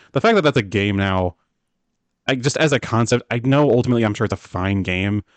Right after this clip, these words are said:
but as a concept and the reason it exists, I think just is just terrible. I'm like, "Why are we doing this? Why is, like,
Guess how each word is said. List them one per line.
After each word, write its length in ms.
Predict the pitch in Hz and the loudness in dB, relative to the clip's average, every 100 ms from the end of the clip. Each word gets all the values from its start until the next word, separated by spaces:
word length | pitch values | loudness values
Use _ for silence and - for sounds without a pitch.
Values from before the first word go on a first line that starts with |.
| _ _ | _ _
but 140 | 147 | 0
as 120 | 190 175 | 2 2
a 60 | |
concept 420 | - 107 113 120 | 0 0 2 0
and 60 | 101 | 0
the 60 | 101 | 0
reason 200 | 104 101 | 0 -2
it 40 | |
exists, 220 | 90 95 | -2 -6
I 80 | 80 | -4
think 140 | 175 | -2
just 160 | 131 107 | -2 -2
is 100 | 110 | -4
just 180 | - 92 | -4 -8
terrible. 600 | - 107 101 143 - 104 _ _ | -8 -2 0 0 -4 -8 _ _
I'm 60 | 127 | -8
like, 180 | 101 - | -8 -8
"Why 280 | 104 95 170 | -6 -2 0
are 80 | |
we 120 | 190 131 | 0 -2
doing 360 | 92 131 101 | 0 0 2
this? 220 | 85 85 | -2 -6
Why 140 | 98 131 | -2 0
is, 180 | 156 127 | 0 -2
like, 160 | 120 | -6